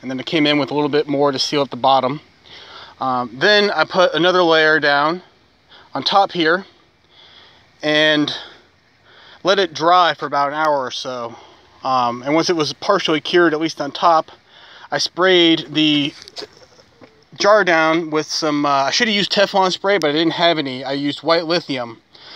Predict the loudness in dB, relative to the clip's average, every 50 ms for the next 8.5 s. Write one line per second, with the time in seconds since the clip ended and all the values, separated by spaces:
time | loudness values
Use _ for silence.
0 | -18 -10 -6 -4 -4 -2 -2 0 0 0 2 4 4 6 6 6 6 4 4 4
1 | 0 -2 0 2 2 4 4 4 4 4 2 0 -2 _ -16 -20 -20 -20 -16 -6
2 | -4 -2 0 2 2 2 0 0 -2 -6 _ -20 -20 -20 -20 -20 -20 -20 _ -4
3 | -2 0 0 2 0 0 -2 -4 -2 -2 -2 -2 -2 -4 -4 -4 -4 -6 -6 -10
4 | -14 -12 -8 -6 -4 -4 -4 -4 -2 0 0 0 0 -2 0 2 2 4 4 4
5 | 2 2 0 0 -2 -2 -2 -2 -6 -6 -2 0 2 2 4 4 4 4 4 4
6 | 4 2 0 -6 -12 -12 -12 -10 -10 -10 -12 -14 -16 _ -12 -10 -8 -2 0 2
7 | 2 2 4 4 4 4 4 2 0 -2 -2 -2 -4 -6 -8 -8 -10 -14 -16 -12
8 | -8 -6 -2 0 0 2 2 0 -2